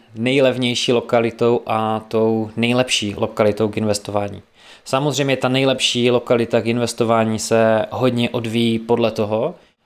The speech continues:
eh, jaký je cíl investora, jaký je váš cíl. Eh,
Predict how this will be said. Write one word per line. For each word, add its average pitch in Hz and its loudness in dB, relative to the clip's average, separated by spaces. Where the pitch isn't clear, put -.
eh, 107 0
jaký 127 -2
je 131 2
cíl 131 2
investora, 107 -4
jaký 104 -2
je 117 4
váš 113 2
cíl. 107 -4
Eh, - -10